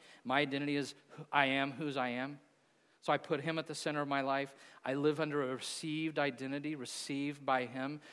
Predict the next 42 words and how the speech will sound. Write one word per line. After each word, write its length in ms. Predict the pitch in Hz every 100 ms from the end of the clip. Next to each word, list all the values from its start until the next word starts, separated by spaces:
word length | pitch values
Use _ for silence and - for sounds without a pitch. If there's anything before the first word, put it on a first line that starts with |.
| - -
received 440 | 131 - 147 139
by 140 | 131
what 180 | 123 123
he 240 | - 151 147
says 300 | - 147 143
about 340 | 143 139 139
me 240 | 147 151 143
and 100 | 123
who 140 | 127 139
I 120 | 135
am. 260 | 139 147 143 - - _ _ _ _ _ _ _ _ -
An 80 | 143
identity 440 | 143 143 151 147
that 120 | 131
flows 420 | - 160 147 147
from 220 | - 143 123
him 400 | 147 156 165 156
being 260 | 156 151
on 120 | 139
the 80 | 127
throne 340 | - 156 147 147
of 140 | 139
my 180 | 135 131
life 540 | 127 120 104 - - - _ _ _ _ _ _ 123
rather 260 | 131 139
than 300 | 135 135 131
me 240 | 143 143 139
being 240 | 139 131
on 140 | 120
the 80 | 117
throne 260 | - 135 127
of 140 | 117
life, 280 | 120 113 117 -
my 160 | 123
life, 280 | 123 123 120 -
and 120 | 120
I'm 140 | 131
trying 280 | - 139 127
to 80 | 120
achieve 340 | 117 - 127
an 80 | 117
identity. 440 | 110 104 98 92